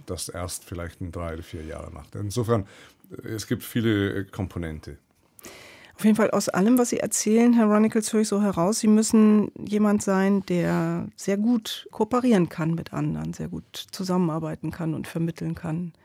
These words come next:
Speaker 1: Ja.
Speaker 2: in Ihrer Arbeit als
Speaker 1: Ja.
Speaker 2: Dirigent wie auch als General.
Speaker 1: Also ich finde, das ist, äh, vorteilhaft, <laughs> wenn man, äh, das tut.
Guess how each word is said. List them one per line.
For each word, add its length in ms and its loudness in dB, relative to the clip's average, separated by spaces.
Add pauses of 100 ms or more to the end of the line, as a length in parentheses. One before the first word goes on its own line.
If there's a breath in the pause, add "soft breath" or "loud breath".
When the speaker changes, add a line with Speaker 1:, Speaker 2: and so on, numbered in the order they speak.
(240 soft breath)
Speaker 1:
Ja. 140 0
Speaker 2:
in 60 4
Ihrer 200 -2
Arbeit 320 -6
als 240 -8
Speaker 1:
Ja. 80 -4
Speaker 2:
Dirigent 540 0
wie 120 -2
auch 220 -6
als 380 -8 (260)
General. 560 -8 (300)
Speaker 1:
Also 200 -2
ich 120 -10
finde, 240 -2
das 240 -8
ist, 300 -12
äh, 120 -10 (580 loud breath)
vorteilhaft, 960 -10
<laughs> 0 -
wenn 200 -8
man, 100 -6 (880 loud breath)
äh, 260 -10
das 260 -10
tut. 300 -12